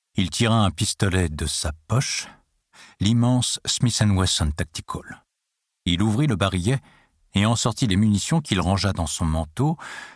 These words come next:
puis posa l'arme près du corps de Jackie, sans le moindre bruit. Tu as été bon, comte, dit-il en se tournant vers Bobby,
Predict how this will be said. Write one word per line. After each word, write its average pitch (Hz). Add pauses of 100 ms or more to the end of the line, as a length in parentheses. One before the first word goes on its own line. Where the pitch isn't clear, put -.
(160)
puis 107
posa 113
l'arme 92
près 76
du -
corps 85
de -
Jackie, - (520)
sans -
le 82
moindre 104
bruit. - (1400)
Tu -
as 98
été 123
bon, 143
comte, - (560)
dit-il 104
en 92
se -
tournant 92
vers 78
Bobby, 71